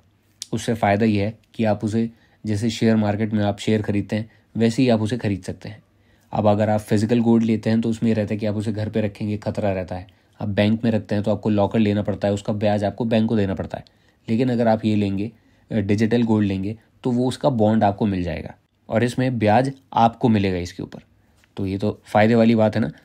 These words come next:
तो ये याद रखना कि सोवरन गोल्ड बॉन्ड स्कीम भी आरबीआई भी लेकर आया था। In which state did पीएम मोदी dedicate railway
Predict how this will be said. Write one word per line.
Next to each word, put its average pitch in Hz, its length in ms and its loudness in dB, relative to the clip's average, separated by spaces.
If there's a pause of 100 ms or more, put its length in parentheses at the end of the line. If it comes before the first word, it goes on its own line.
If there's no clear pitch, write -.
(260)
तो 110 60 0
ये 110 100 6
याद 107 260 4
रखना 120 240 -2
कि 143 140 -4
सोवरन 131 560 0
गोल्ड 117 300 4
बॉन्ड 113 260 2
स्कीम 104 260 -2
भी 101 220 -4
आरबीआई 101 440 -2
भी 101 120 -2
लेकर 98 260 -6
आया - 180 -12
था। - 140 -20 (3000)
In 117 160 2
which 127 260 2
state 120 260 0 (280)
did 151 160 4 (120)
पीएम 131 220 6
मोदी 117 320 2
dedicate 107 560 0 (320)
railway 120 400 4